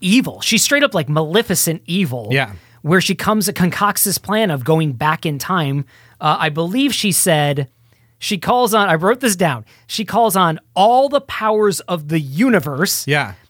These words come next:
Speaker 1: to turn back time to the part where all her troubles began.
Speaker 2: Does everybody know how to cast spells just innately? How does she know magic?
Speaker 1: I don't, I, I don't know. If you
Speaker 2: Every
Speaker 1: got a
Speaker 2: ca-
Speaker 1: magic wand, wouldn't you try whatever you could?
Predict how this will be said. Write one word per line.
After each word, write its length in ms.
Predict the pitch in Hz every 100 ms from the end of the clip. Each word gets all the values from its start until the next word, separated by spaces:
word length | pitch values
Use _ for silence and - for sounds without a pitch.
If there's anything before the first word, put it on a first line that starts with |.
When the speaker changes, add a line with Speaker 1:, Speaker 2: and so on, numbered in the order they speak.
| -
Speaker 1:
to 120 | 208
turn 380 | - - 262 269
back 280 | 269 262 -
time 380 | - 214 196
to 100 | 180
the 120 | 185 180
part 420 | - 185 180 - _ -
where 260 | 156 185 -
all 340 | 180 196 220 214
her 220 | - 196
troubles 560 | - - 190 175 147
began. 500 | 135 151 135 151 123 110
Speaker 2:
Does 180 | 156 139
everybody 400 | 170 247 240 262
know 140 | 254
how 80 | 247
to 60 | 247
cast 340 | - 240 233
spells 400 | - 214 226 220
just 180 | 196 -
innately? 460 | 180 170 190 214
How 160 | 208 226
does 80 | 254
she 140 | -
know 120 | 247 233
magic? 460 | 208 233 131 -
Speaker 1:
I 140 | - 165
don't, 160 | 208
I, 160 | 247 170 123 _ _ _
I 140 | - 151
don't 160 | 180
know. 260 | 220 370 - _ _ _ _
If 160 | 185 220
you 60 |
Speaker 2:
Every 40 | 262
Speaker 1:
got 80 |
a 60 | 277
Speaker 2:
ca- 20 |
Speaker 1:
magic 260 | 269 247 190
wand, 240 | 233 269
wouldn't 200 | 208 196
you 40 | 220
try 200 | 208 220
whatever 260 | 226 220
you 120 | 220 214
could? 240 | - -